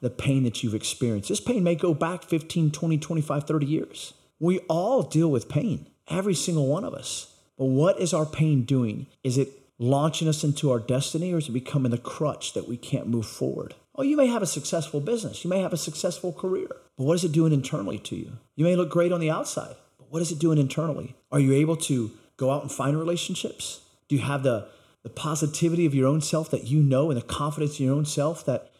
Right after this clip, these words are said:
I can get into a bathing suit, or I can go out and find new love,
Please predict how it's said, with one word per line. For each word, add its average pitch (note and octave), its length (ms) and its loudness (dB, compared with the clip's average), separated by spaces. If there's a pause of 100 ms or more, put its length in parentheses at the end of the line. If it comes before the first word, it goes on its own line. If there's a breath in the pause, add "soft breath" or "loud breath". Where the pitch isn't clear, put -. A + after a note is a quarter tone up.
(420 soft breath)
I C#3 140 0
can C#3+ 160 0
get C#3+ 140 4
into C3 300 0
a - 100 -2
bathing D3+ 420 0
suit, A#3+ 320 -6 (220)
or B2+ 280 0 (240 loud breath)
I D#3 160 0
can D3+ 200 2
go C#3+ 160 4
out D3+ 160 2
and A#2 120 -6
find D#3+ 380 -2
new F#3 120 -2
love, F#3+ 420 -4